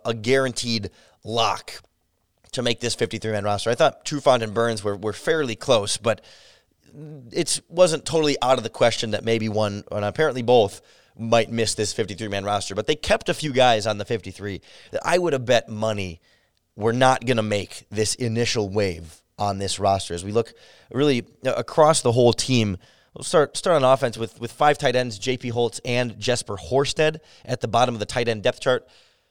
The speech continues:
Matt Nagy likes his tight end depth. He always has over his career as the Bears head coach, and I guess Holtz being able to play some fullback and Horsted being more of, like, a slot tight end for now,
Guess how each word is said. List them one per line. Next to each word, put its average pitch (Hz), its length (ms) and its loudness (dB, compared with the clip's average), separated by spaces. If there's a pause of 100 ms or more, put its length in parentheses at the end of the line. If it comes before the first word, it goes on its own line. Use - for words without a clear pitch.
(240)
Matt 135 320 -8
Nagy 156 300 0
likes 143 360 2
his 147 140 -6
tight 151 260 0
end 147 180 0
depth. - 340 0
He 113 220 -4
always 123 280 2
has 123 460 2 (180)
over 123 240 0
his 120 200 0
career 127 260 0
as 117 160 4
the 107 80 -4
Bears 113 280 0
head 120 200 -2
coach, 131 300 -4
and 107 100 -6
I 107 60 -10
guess 117 260 -6 (460)
Holtz 143 340 -6
being 131 240 -4
able 123 140 -2
to 110 40 -6
play 120 180 0
some 98 180 -8
fullback 143 480 4
and 107 80 -8
Horsted 120 340 -2
being 110 200 -6
more 107 140 -2
of, 92 60 -6
like, 95 140 -4
a 95 80 -6
slot - 480 -2
tight 123 200 0
end 120 300 4 (460)
for - 200 -4
now, 127 520 2